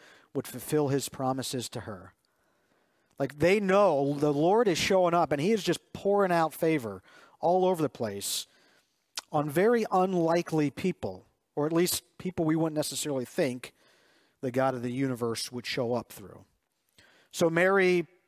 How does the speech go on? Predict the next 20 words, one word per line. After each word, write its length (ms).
probably 560
overcome 760
with, 440
overcome 440
with 100
joy, 500
seeks 420
to 260
magnify 840
the 120
Lord. 340
If 180
you 100
read 240
it 120
in, 640
uh, 220
Luke's 360
gospel, 560
it's 300